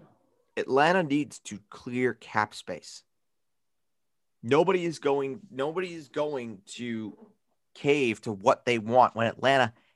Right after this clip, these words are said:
has to make a deal. They have to. They have to sign their rookie class. And if they don't, then, you know,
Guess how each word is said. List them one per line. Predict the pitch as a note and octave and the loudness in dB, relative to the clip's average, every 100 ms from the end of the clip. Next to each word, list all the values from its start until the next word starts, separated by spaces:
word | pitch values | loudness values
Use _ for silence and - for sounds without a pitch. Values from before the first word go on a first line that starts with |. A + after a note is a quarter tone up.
| _ | _
has | - - D#3 - | -4 2 2 2
to | - | -6
make | C#3 B2+ A#2+ - | -4 -2 -2 -6
a | |
deal. | G2+ F3+ - _ _ | -6 -6 -6 _ _
They | B2 | -2
have | A#2 E3+ G#3+ | -2 -6 -8
to. | - E2+ _ _ _ _ _ _ - | -12 -14 _ _ _ _ _ _ 0
They | |
have | C3+ F#3 | 2 2
to | F3 | 0
sign | D#3+ F3 E3 | 0 2 4
their | D3+ | 2
rookie | C3+ - - | 2 0 -2
class. | - - - - - _ _ _ _ _ _ _ _ _ | -12 -12 -12 -18 -20 _ _ _ _ _ _ _ _ _
And | - B2 | -6 -6
if | A#2+ | 0
they | D3+ | 0
don't, | A2 C3+ F#3 E3 - - _ _ _ - _ _ _ _ _ _ - - | 2 2 2 -4 -16 -20 _ _ _ -20 _ _ _ _ _ _ -14 -10
then, | F#2+ G#2 _ _ _ _ - | -10 -12 _ _ _ _ -14
you | F#2+ | -6
know, | G2+ | -6